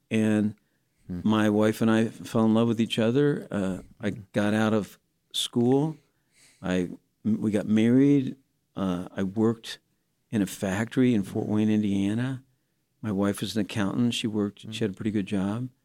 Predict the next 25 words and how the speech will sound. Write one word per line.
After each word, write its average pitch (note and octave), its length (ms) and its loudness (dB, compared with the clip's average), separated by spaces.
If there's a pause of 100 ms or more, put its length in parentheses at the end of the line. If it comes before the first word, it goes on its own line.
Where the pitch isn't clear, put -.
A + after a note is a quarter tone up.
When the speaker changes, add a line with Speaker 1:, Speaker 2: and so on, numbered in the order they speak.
(480)
Speaker 1:
And A2 360 0
then G#2+ 280 0
I G#2+ 160 -2
would A2+ 240 0 (440)
literally A2 640 2
just - 360 -8 (880)
read A2 260 0
the G#2+ 60 -2
Bible A2 400 2
in A2+ 80 6
the G#2+ 60 4
morning, B2 600 4 (100)
Speaker 2:
Mm-hmm. F#2+ 300 -10 (540)
Speaker 1:
go G#2+ 120 0
to A2 60 2
work, A#2 540 2
read G#2 120 0
the G2 60 2
Bible G#2 260 0
in G2+ 60 2
the G#2 100 2
afternoon, G#2 440 0
in G#2 60 2
the G2+ 180 -2
evening, A2 600 2